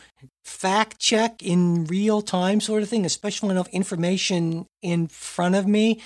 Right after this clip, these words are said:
I mean, a number of people pointed out things that he said that, you know, I certainly would take issue with. And maybe what I should have done is sort of basically, you know, made a list and then kind of come back at a later point.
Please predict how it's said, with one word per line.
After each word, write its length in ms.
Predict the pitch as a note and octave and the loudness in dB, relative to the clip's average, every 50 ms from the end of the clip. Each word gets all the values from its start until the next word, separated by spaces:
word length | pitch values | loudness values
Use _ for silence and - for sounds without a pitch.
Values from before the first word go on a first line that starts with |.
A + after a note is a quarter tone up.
| - - - | -16 -8 -2
I 40 | G3+ | 0
mean, 140 | G3+ G#3 F#3+ | 2 4 6
a 40 | |
number 220 | G3+ A3+ B3+ B3+ C4 | 6 6 6 4 2
of 80 | B3 | 0
people 280 | - A3+ A#3 A3+ - - | -2 -4 -6 -6 -6 0
pointed 240 | - A#3 A3 G3 F#3 | 4 4 4 6 6
out 220 | G3 F#3+ F#3 F#3+ - | 4 2 2 0 0
things 340 | F#3 E3+ E3 E3+ D#3+ - | 2 2 2 2 0 -2
that 240 | - E3+ D#3+ - - | -4 -4 -4 -6 -6
he 140 | - G#3 F#3+ | -6 -4 0
said 400 | - - - F3 E3+ E3+ E3+ E3 | 0 2 2 4 2 2 0 -2
that, 240 | D#3+ D#3+ E3 E3 - _ _ _ _ - | -2 -2 -2 -4 -4 _ _ _ _ -10
you 60 | F3+ | -8
know, 100 | E3+ F3+ - | -6 -6 -4
I 120 | F3 E3+ | -2 -2
certainly 340 | - - G#3+ - F3+ F#3 F3 | 0 0 0 0 -2 -2 -2
would 140 | F3+ F3+ - | -2 -2 -2
take 220 | F#3 E3+ - - | -2 -4 -2 -2
issue 300 | E3+ F3+ - - A3+ G#3+ | -2 -2 0 0 0 2
with. 300 | G#3 A3 A3+ A3+ A3+ - - - - - - - - - | 2 2 2 2 -2 -6 -16 -20 -20 -20 -20 -20 -14 -6
And 220 | F#3+ E3+ E3+ - | -4 -4 -2 2
maybe 260 | E3 F3+ G3 F#3+ G3 G3 | 4 4 4 4 2 0
what 160 | F#3 F#3+ F3+ | 0 0 0
I 80 | F3+ | 0
should 160 | D#3 - A3 F#3+ | -2 -2 -2 -4
have 120 | F3 C#3+ | -2 0
done 240 | C#3+ F3+ F#3 G3 F3+ | 2 2 4 4 2
is 120 | E3 D#3 | 0 -2
sort 180 | - F#3 E3+ D#3 | -2 -2 -2 -2
of 160 | C#3 C3+ - - - - - - _ _ _ _ _ - | -4 -6 -10 -16 -20 -20 -20 -20 _ _ _ _ _ -2
basically, 400 | F3 G3+ G3 - F3+ - F3+ F3 | 0 0 0 0 -2 -2 -4 -4
you 120 | E3 D#3+ - | -4 -4 -6
know, 120 | E3+ E3 | -4 -2
made 260 | D3 C#3+ E3 F#3 G3 F#3 | 2 4 4 6 6 4
a 40 | |
list 400 | C#3+ C#3+ G3 A3+ A3+ A3+ - - | 4 4 6 6 4 4 0 -2
and 80 | D#3+ D3+ | -2 0
then 140 | D#3+ E3+ F3+ | 2 2 2
kind 180 | - G3+ F3+ | 2 0 0
of 180 | E3 D3 - _ | 0 -2 -6 _
come 240 | - - A3+ G3 E3 | 0 4 4 4 4
back 420 | C#3 F#3+ G3+ G#3+ A3+ A3 - - - | 4 4 6 6 6 6 4 2 -2
at 120 | F3 E3+ | -2 -2
a 40 | E3+ | -2
later 320 | D#3+ F#3 F#3+ G3 F3+ E3+ | 0 0 0 0 0 -2
point. 440 | - - - B3+ A#3 G#3 F#3+ F#3 | -2 0 4 4 6 6 4 2